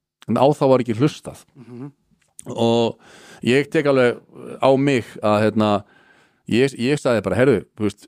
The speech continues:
Speaker 1: það, núna í þetta skiptið þá lagðist allt vísindasamfélagið á eitt um að finna lausn og þeir náðu að hraða þróun bóluefnisins þannig að það sem að venjulega hefur tekið fimm ár, það tók bara tólf til átján mánuði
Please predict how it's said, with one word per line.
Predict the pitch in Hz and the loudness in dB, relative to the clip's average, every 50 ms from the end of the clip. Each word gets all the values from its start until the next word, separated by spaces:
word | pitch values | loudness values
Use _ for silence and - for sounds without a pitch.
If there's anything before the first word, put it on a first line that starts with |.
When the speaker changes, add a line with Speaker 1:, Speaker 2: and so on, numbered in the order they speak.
| _ _ - | _ _ -8
Speaker 1:
það, | - 120 123 - | -6 -6 -4 0
núna | 117 117 131 156 160 165 165 156 | 2 2 2 4 2 2 0 0
í | 135 139 | -2 -2
þetta | - 160 165 170 156 | -4 -4 -6 -6 -8
skiptið | - 160 147 - - 131 127 127 131 - _ _ | -8 -8 -8 -6 -6 -6 -6 -6 -6 -10 _ _
þá | - 139 131 131 127 | -2 2 2 4 4
lagðist | 123 123 135 147 160 165 160 160 147 - - | 4 4 4 4 4 2 2 0 -2 -4 -4
allt | - 143 160 165 - _ - | 0 0 0 0 -2 _ -10
vísindasamfélagið | 143 151 170 - 175 160 156 - - 151 147 - 156 147 147 143 143 143 | -8 -8 -6 -6 -6 -6 -6 -4 -4 -6 -4 -4 -2 0 0 0 0 2
á | - 147 151 151 - - | 2 4 2 2 2 0
eitt | 127 139 143 - - _ - | -6 -8 -8 -10 -16 _ -4
um | 143 123 113 | -2 -2 0
að | - | 0
finna | 156 151 151 143 127 | 0 0 0 2 4
lausn | 117 113 120 - - _ _ _ _ | 4 4 4 2 -2 _ _ _ _
og | - - | -8 -4
þeir | 127 123 117 - - | -4 -4 -4 -6 -10
náðu | 117 110 110 131 160 190 196 196 175 | -6 0 2 4 4 6 6 4 2
að | 156 - | 2 2
hraða | - 160 165 180 190 190 175 147 131 139 156 - _ - - | 2 2 4 4 2 0 2 2 2 2 2 0 _ -6 -2
þróun | 160 156 160 170 160 147 | 0 2 2 2 2 2
bóluefnisins | 160 165 165 156 139 135 123 117 123 120 - | 2 2 2 2 0 -2 -6 -10 -10 -8 -6
þannig | 120 110 101 104 117 - - - - - - - - _ - | -4 -2 -2 -4 -4 -6 -8 -18 -20 -20 -20 -20 -20 _ -12
að | - 104 107 - | -8 -8 -4 -2
það | 143 139 | -2 -4
sem | - 143 139 | -2 -2 0
að | 135 135 | 2 2
venjulega | 151 175 175 165 156 156 | 2 2 2 2 2 2
hefur | 156 143 - | 2 0 -2
tekið | 147 151 139 - | -2 -2 -4 -2
fimm | - 160 156 165 156 131 | 0 0 2 2 4 4
ár, | 117 120 135 - - - | 4 4 4 2 -2 -10
það | 131 131 | -14 -10
tók | - - 165 180 180 180 - | -2 2 2 2 2 2 -2
bara | 160 139 139 | -4 -4 -2
tólf | - 151 147 139 135 | 0 0 0 0 -2
til | - 135 117 | -2 -2 -2
átján | 113 110 117 101 | -2 -2 -2 -4
mánuði | 95 90 85 90 107 131 | -2 -2 -2 -2 -2 -2